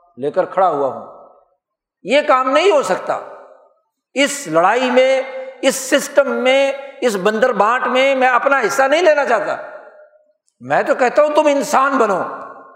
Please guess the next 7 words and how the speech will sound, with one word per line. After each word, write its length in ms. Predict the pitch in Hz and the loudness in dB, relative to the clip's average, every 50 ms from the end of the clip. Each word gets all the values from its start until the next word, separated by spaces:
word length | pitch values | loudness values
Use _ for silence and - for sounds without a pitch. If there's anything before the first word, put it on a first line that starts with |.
| - _ _ _ _ _ _ _ _ _ _ _ - | -20 _ _ _ _ _ _ _ _ _ _ _ -12
کسی 200 | 185 151 156 226 | -8 -4 -2 2
کے 120 | 214 240 208 | 2 2 4
گماشتے 460 | 160 175 165 170 180 - - 240 226 | 4 2 2 2 0 2 2 2 0
کیوں 200 | 233 - 240 254 | 0 -2 0 0
بنتے 280 | 277 269 240 - 247 | 0 0 0 -2 -2
ہو؟ 80 | 170 120 110 - - - - - - _ _ _ _ _ _ _ _ _ _ _ _ _ _ _ | -4 -4 -6 -12 -20 -20 -20 -20 -20 _ _ _ _ _ _ _ _ _ _ _ _ _ _ _
اچھا، 400 | - - - - - 240 247 | -14 -12 -6 -4 -2 0 0